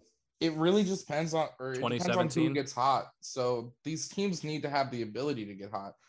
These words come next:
Speaker 1: I don't even think the Angels do if they are just relying on five guys. 'Cause even if all five of those guys get hot,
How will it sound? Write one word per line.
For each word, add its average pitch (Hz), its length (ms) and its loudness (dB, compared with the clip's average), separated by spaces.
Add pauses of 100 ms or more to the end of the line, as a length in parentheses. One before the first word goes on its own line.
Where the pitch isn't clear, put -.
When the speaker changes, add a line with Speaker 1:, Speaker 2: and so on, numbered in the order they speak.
(220)
Speaker 1:
I 151 80 4
don't 220 140 4
even 170 180 0
think 160 180 -2
the 131 140 -6
Angels 127 320 -6
do 123 420 -4 (460)
if 127 320 -6 (880)
they 160 220 4
are 147 140 4
just 139 260 -4
relying 123 500 0
on 104 120 -6
five 110 340 -2
guys. 101 500 -6 (180)
'Cause 139 180 -8
even 180 240 0
if 175 200 -2
all 160 340 6
five 151 340 0
of 143 80 -6
those 135 180 -4
guys 127 240 -4
get 117 160 -6
hot, 117 320 0